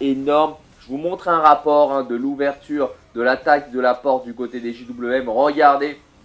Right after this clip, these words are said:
les J W M attaqués par les soixante-quatorze N V. C'est un rapport assez énormissime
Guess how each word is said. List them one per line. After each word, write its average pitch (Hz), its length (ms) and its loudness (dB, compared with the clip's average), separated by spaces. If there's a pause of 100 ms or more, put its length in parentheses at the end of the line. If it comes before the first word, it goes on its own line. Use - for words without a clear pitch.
(460)
les 120 100 -8
J 127 120 -6
W 127 320 -2
M 131 200 2 (320)
attaqués 139 720 0 (140)
par 135 480 4 (240)
les 131 420 -4
soixante-quatorze 147 1700 0
N 131 360 -2
V. 143 240 -4 (300)
C'est 120 320 -10
un 120 120 -2
rapport 113 760 -2
assez 120 840 -6
énormissime 120 1300 -4